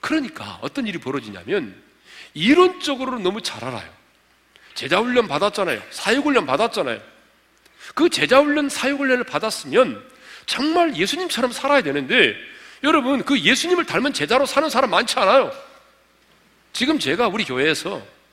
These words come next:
지금 설교 드리-, 하면서 "제자훈련 받으신 분 일어나라"고 말하면 엄청나게 많이 일어날 거예요, 지금. 그런데 그렇게 제자훈련을 받았지만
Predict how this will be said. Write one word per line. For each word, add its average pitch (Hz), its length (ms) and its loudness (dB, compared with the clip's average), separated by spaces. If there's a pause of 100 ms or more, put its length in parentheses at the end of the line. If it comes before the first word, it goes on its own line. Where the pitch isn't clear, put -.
(280)
지금 - 140 -6
설교 165 280 -4
드리-, 131 200 -6
하면서 123 380 -4 (480)
"제자훈련 240 480 4
받으신 220 380 0
분 208 240 -4
일어나라"고 208 460 4
말하면 147 560 0
엄청나게 254 480 0
많이 175 220 2
일어날 196 280 -2
거예요, 190 140 -6
지금. 117 260 -14 (1200)
그런데 175 500 2 (440)
그렇게 311 320 4
제자훈련을 233 560 4
받았지만 139 760 0